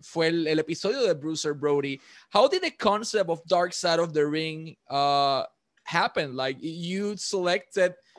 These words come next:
a few dark chapters inside the wrestling industry, but, uh, how do you manage to select the few ones for the first season?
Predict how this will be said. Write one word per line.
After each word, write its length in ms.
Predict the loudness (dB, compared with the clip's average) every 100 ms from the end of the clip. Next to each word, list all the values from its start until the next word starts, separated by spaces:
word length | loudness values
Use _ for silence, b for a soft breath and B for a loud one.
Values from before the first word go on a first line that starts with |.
| b
a 60 | -10
few 460 | -6 -2 2 0 -2 0
dark 300 | 2 2 -2
chapters 540 | -2 -2 -4 -10 -8
inside 280 | -2 0 0
the 100 | 0
wrestling 440 | 0 0 -4 -6
industry, 640 | -6 -6 -8 -8 -6 -4
but, 360 | -2 2 2 2 _ _ _ _
uh, 260 | 4 6 6 2 -4
how 240 | 4 4
do 100 | 4
you 140 | -2 0
manage 560 | 0 2 0 -2 -6
to 160 | -4 -4
select 420 | -2 -2 -2 -2
the 140 | -4
few 400 | -4 _ -6 -4
ones 400 | -2 -2 -2 -6
for 100 | -8
the 80 | -6
first 300 | -4 -4 -4
season? 460 | -6 -8 -10 -14